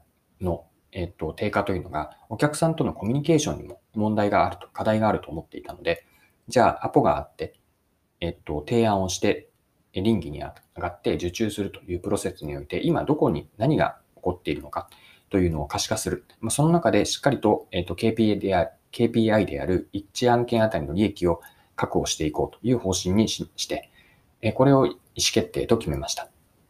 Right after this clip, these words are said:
で、四つ目の実行ですよね。え、これは何をしたかというと、先ほどの振り返りのポイントになるんですが、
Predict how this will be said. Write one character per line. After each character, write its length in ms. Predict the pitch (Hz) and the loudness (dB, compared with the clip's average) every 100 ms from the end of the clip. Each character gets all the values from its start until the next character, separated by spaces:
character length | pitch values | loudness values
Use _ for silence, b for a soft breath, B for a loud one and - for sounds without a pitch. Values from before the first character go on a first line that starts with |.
| _ _ _ _ _ _ _ _ _ _ - | _ _ _ _ _ _ _ _ _ _ 2
で、 80 | |
四 100 | 95 | 2
つ 140 | - 196 | 4 4
目 60 | |
の 100 | 180 | 6
実 180 | - - | 4 0
行 140 | - 123 | 4 4
で 60 | |
す 120 | 117 - | 4 0
よ 80 | |
ね。 200 | 101 110 - _ | -4 -4 -8 _
え、 80 | 113 | 0
こ 100 | 135 | 4
れ 80 | 147 | 6
は 300 | 147 147 - | 6 4 0
何 260 | - 143 107 | 4 6 4
を 60 | |
し 80 | - | 0
た 80 | 92 | -6
か 120 | - | -8
と 100 | - | -8
い 80 | 69 | -6
う 40 | |
と、 220 | - 82 - | -2 -2 -2
先 160 | - | -2
ほ 100 | 147 | 2
ど 60 | 151 | 4
の 80 | 143 | 2
振 100 | 127 | 0
り 80 | 127 | 4
返 180 | 131 | 4
り 80 | 123 | 6
の 100 | 120 | 4
ポ 140 | 117 110 | 4 2
イ 60 | |
ン 40 | 110 | 2
ト 80 | |
に 80 | 107 | 2
な 100 | 107 | 2
る 100 | 95 | 0
ん 40 | - | -2
で 60 | |
す 120 | - | -4
が、 180 | 85 - | -2 -2